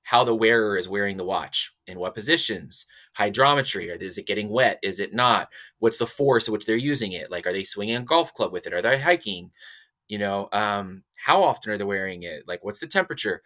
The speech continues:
They're taking all that information in as the potential, you know, as the client,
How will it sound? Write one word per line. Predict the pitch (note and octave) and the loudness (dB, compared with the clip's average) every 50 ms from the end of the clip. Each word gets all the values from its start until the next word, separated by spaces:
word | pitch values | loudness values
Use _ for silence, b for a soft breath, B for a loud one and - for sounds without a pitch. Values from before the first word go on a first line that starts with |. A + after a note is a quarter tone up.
| B B B B B B B B _ _ _ | B B B B B B B B _ _ _
They're | - C3+ C#3+ | 2 2 2
taking | C#3 - F3 E3 E3+ G#3 G3 | 4 4 4 4 4 4 2
all | F3+ E3 D3+ | 4 4 6
that | D3 | 6
information | D3+ D3 C#3+ - C3+ C3+ D#3 E3 - - G#2+ G2+ | 4 4 2 -2 0 0 0 0 0 -2 -4 -6
in | F2+ F2 E2+ G2 A2 - _ _ _ _ _ - | -6 -8 -8 -12 -14 -16 _ _ _ _ _ 2
as | G#2 A2 G#2+ A2 | 2 4 4 2
the | G#2+ | 0
potential, | G#2+ G#2 - A#2 A2 - G2 - - | -2 -2 -2 -2 -2 -2 -6 -6 -4
you | - A2 | -2 0
know, | G2 F#2+ | 0 2
as | G2 G2 | 0 0
the | - - | -2 -6
client, | - - C#3 B2+ G#2 F#2+ F#2+ - | -4 0 0 0 0 0 -4 -8